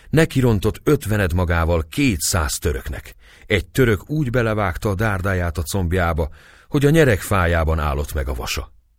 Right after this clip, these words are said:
„A dárda vasa.” „Az. Bele is törött. Én húztam ki”, dicsekedett a plébános. „Tehát”,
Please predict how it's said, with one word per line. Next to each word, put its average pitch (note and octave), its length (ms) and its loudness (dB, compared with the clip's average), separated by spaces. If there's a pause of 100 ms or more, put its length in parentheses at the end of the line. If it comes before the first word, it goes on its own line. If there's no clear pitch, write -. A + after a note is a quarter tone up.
(800)
„A C#2 120 -4
dárda E2 560 -4
vasa.” - 500 -10 (800)
„Az. - 440 -4 (280)
Bele A2 260 4
is F#2 200 0
törött. - 500 -6 (480)
Én F2 240 2
húztam F2 440 0
ki”, - 280 -8 (420)
dicsekedett D2 560 -4
a D#2+ 40 -4
plébános. C#2+ 640 -4 (1040)
„Tehát”, B2+ 920 2